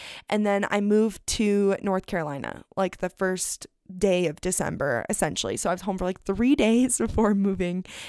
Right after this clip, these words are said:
and driving to North Carolina, which I think I talked about on this podcast. Max, like, flew to Albuquerque, met me, we drove together, whatever. Okay, so this all takes us to the beginning of December. And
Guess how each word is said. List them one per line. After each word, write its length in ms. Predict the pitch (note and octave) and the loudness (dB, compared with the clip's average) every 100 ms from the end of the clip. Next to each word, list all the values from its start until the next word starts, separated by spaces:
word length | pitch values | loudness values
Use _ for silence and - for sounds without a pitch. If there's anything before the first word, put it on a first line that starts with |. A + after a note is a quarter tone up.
| - | -2
and 160 | G#3 F#3+ | 0 0
driving 580 | F#3+ F3 F3+ F#3 F#3 - | 2 2 2 0 -4 -6
to 120 | F#3+ | -6
North 220 | E3 E3+ | -4 -4
Carolina, 580 | - D#3+ D3+ D3+ D#3 D3 | -2 -2 -2 -2 -2 -2
which 480 | C#3+ - - - - _ | -4 -4 -8 -8 -14 _
I 140 | - F3 | -8 -6
think 240 | F3+ F#3+ | -6 -2
I 80 | A#3 | -2
talked 220 | C4 C4+ | -2 0
about 80 | C#4 | 0
on 80 | C#4 | 0
this 100 | C4+ | -2
podcast. 380 | B3+ C4 A#3+ G3+ | -4 -2 -2 0
Max, 300 | F3 - F#3+ | 0 0 -4
like, 140 | F#3 | -4
flew 160 | G3 F3+ | -2 0
to 80 | |
Albuquerque, 640 | E3 F3 E3 F#3 E3 E3+ F3 | 0 0 -2 -8 -8 -8 -6
met 260 | D3+ - | -6 -8
me, 220 | E3 D#3+ | -8 -8
we 100 | D#3+ | -8
drove 240 | D#3 D#3 D#3 | -8 -8 -8
together, 400 | F3 E3 E3 E3 - - - - | -8 -6 -6 -10 -16 -20 -20 -18
whatever. 1000 | - F3+ F#3 - - E4 G4 B3 F3+ D#3 - | -6 0 0 0 0 4 4 4 0 0 4
Okay, 480 | G#3+ A3 A#3+ G#3+ D4+ | 4 4 0 0 0
so 320 | - B3+ A#3+ | 2 4 4
this 300 | G3+ B3 - | 4 4 6
all 180 | A#3 B3 | 4 4
takes 260 | A#3 F#3+ | 2 0
us 220 | - F3 - | 0 0 -2
to 80 | |
the 60 | F3+ | -2
beginning 480 | F3 - F#3+ A#3 A3+ | -2 -2 -4 -4 -6
of 160 | F3 | -10
December. 600 | - F3+ - - - - - _ _ - | -8 -8 -8 -10 -10 -12 -16 _ _ -8
And 520 | A#3+ G3 F3+ G3 C#4 | -6 -4 -4 -4 -4